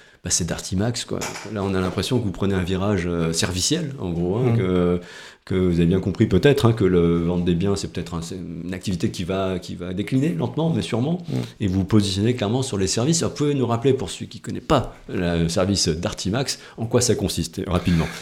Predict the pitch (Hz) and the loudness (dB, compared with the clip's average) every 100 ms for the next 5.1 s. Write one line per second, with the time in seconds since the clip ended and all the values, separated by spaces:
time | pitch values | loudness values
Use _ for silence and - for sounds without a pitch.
0 | - 117 - 139 110 110 113 117 113 104 | 0 2 6 6 6 4 4 4 4 4
1 | 101 101 104 107 104 107 107 107 - 117 | 4 2 0 0 0 -2 -2 -4 2 6
2 | 123 120 117 127 131 - - 113 120 110 | 8 10 10 10 6 2 -6 -4 4 4
3 | 117 110 107 113 113 113 117 117 135 131 | 6 6 6 6 4 4 0 4 8 8
4 | 120 123 107 104 151 127 113 110 107 104 | 8 6 4 0 0 2 4 4 2 2
5 | 113 | 0